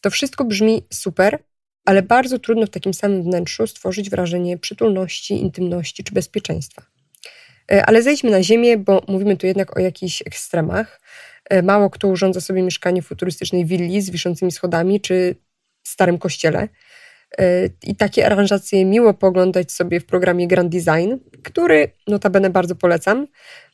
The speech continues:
mm, i z pozycji widza ocenić sobie, jak, e, zaskakujące bryły mogą nagle stać się domem mieszkalnym. Mm, no, zdecydowana większość z nas staje jednak przed innym dylematem.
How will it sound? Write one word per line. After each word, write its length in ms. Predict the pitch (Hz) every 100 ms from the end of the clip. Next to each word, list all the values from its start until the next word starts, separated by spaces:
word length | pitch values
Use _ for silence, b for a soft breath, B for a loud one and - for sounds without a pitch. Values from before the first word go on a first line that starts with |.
| _
mm, 220 | 214 208 -
i 80 |
z 40 | 208
pozycji 460 | - 202 202 -
widza 460 | 185 185 185 180 170 -
ocenić 520 | 185 - 180 175 -
sobie, 580 | - 160 170 170 170 -
jak, 380 | 190 175 170 -
e, 300 | 180 175 175 165 _ _ _
zaskakujące 800 | 165 190 180 196 - 208 190 -
bryły 440 | 175 190 190 185 180
mogą 420 | 185 180 185 185
nagle 320 | 180 170 185
stać 320 | - 185 165
się 320 | - 175 180
domem 280 | 175 180 175
mieszkalnym. 580 | 175 - 165 180 165 170 b b b b b b -
Mm, 260 | 196 196 -
no, 220 | 240 - -
zdecydowana 500 | 208 233 226 254 240
większość 320 | 240 226 208
z 20 |
nas 140 | 220
staje 220 | - 226 226
jednak 240 | 220 233
przed 300 | - 226 - _ _ -
innym 300 | 294 262 214
dylematem. 560 | 185 180 170 160 -